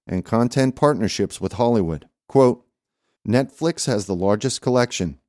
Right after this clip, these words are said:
about one hundred thousand titles, and a loyal following where customers are embedded with the company," she says.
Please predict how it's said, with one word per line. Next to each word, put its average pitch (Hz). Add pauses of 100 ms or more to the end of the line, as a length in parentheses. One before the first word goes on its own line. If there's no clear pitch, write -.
(100)
about 139
one 143
hundred 117
thousand 95
titles, 92 (460)
and 98
a 90
loyal 117
following 110
where 92
customers 113
are 92
embedded 107
with 104
the 120
company," 117
she -
says. 80